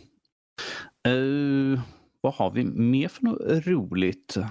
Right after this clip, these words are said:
Det här är ju en, den här, ja.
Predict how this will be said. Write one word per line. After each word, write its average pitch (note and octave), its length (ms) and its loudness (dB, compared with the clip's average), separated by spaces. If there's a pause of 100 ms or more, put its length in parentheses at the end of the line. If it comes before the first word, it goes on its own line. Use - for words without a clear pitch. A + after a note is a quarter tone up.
(500)
Det A2 60 2
här A#2 140 2
är A2+ 40 -4
ju G#2+ 60 -2
en, D2 960 -4
den G2 140 2
här, F#2 220 0 (400)
ja. G2+ 200 0